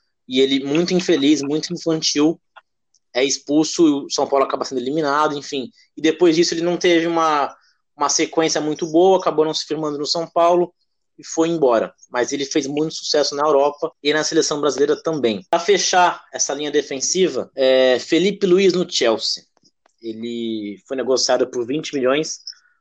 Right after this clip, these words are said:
atua somente vinte e seis jogos, também fica só uma temporada e ainda conseguiu ir pra reserva.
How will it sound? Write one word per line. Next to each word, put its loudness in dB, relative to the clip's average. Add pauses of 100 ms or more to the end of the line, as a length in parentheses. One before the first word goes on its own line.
(120)
atua 2
somente -6
vinte -4
e -10
seis 2
jogos, 0 (580)
também 0
fica -2
só 0
uma 0
temporada 0 (480)
e 0
ainda 2
conseguiu 0
ir 2
pra -2
reserva. 0